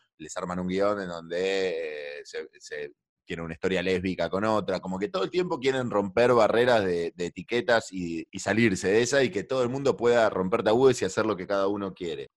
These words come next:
A mucha gente le debe funcionar, a mí en algunos casos me hace un poco de ruido, es como que no, no me termina de... Pero ahora, la, no sé si la finalidad es que te caliente,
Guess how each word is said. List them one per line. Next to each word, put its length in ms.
A 80
mucha 200
gente 220
le 60
debe 160
funcionar, 580
a 140
mí 340
en 120
algunos 340
casos 480
me 100
hace 160
un 80
poco 240
de 60
ruido, 360
es 60
como 280
que 380
no, 320
no 140
me 100
termina 300
de... 140
Pero 160
ahora, 280
la, 160
no 100
sé 120
si 100
la 100
finalidad 580
es 160
que 140
te 120
caliente, 760